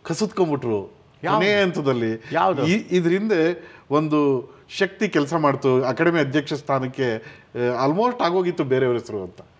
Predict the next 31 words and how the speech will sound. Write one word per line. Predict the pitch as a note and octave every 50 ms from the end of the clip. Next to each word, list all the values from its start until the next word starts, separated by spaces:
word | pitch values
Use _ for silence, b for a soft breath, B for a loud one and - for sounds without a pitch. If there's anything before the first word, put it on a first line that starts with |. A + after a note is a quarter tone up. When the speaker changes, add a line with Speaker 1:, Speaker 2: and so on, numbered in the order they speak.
| b b b b _ -
Speaker 2:
ಚಿ, | - G3+
ಚಿ, | G3 - F#3+
ಚಿ, | - - D#3+
ಚಿ, | - D#3
ನಾನು | B2 G#2+ A2 A2+ A#2+ A#2+
ಯಾವತ್ತೂ | G#2+ F#2 F#2 G#2+ A#2 B2+ C3 C#3 C3 C3+ - D3
ಯಾವುದಕ್ಕೂ | C3+ A2 F#2+ G2+ A#2+ A#2+ A#2+ - C3
ಆಸೆ | B2 G#2+ G#2 - A#2
ಪಟ್ಟವನಲ್ಲ. | G#2+ A2 G2 - G2+ F2 E2 E2 D#2 D#2 - - B B B B B B
ನಾನು | G#2+ B2 C3 C#3 C#3
ಆಮೇಲೆ | C#3 C#3+ D3 C#3+ C3+
ಯಾವ | B2+ A#2+ A#2+ C3 C#3+ D#3 D#3 D#3+ D#3+ D3
ಪದವಿಗೂ | D3+ - B2+ B2+ C3+ D3+ D#3 D#3 D3+ D#3 E3+
ಹಿಂದೆ | D3 A#2 A#2 B2 B2 C3 C3
ಹೋಗೋದಿಲ್ಲ. | B2+ A2 A2 G#2+ G#2 F#2+ F2+ F2+ E2+ F2
ಅಲ್ಲಿಗೆ, | G2+ C3 D3+ D#3
ಅಲ್ಲಿಗೆ | D3+ C#3+ D3+ D3 C#3+
ನನಗೆ | C#3 C3+ C3+ C3+
ಯೋಗ್ಯತೆ | D#3 E3+ F3 F3+ - D3
ಇಲ್ವಾ? | A#2+ G2+ A2 D#3 F3 D3 B B B B B2+
ಎಂಬತ್ತು | C#3 D#3+ F3+ - - - F3
ವರ್ಷ | E3 - -
ನಾವು | F#3+ F3+ E3+ D#3+ D3+
ಫಿಲ್ಮ್ | - F3+ E3+ F3 F3
ಇಂಡಸ್ಟ್ರಿನಲ್ಲಿ | E3+ D#3 D#3 D#3+ - - - D#3+ D3+ D#3+ D#3+ F3
ನಮ್ಮ | F3 D#3+ D3 C3+
ಫ್ಯಾಮಿಲಿ | - D#3 D3+ D#3+ E3+ E3 D#3+ E3
ಮಾಡಿದೆ, | D#3+ D3+ D3+ D#3 D3+ D3+ E3 E3
ನೂರು | D#3+ D#3 E3+ F#3+ F#3+ F#3
ಪಿಕ್ಚರ್ | - D#3 - F#3+ E3 D3+
ಮಾಡಿದೆ. | D3 C3 A#2+ A2+ A2+ G#2+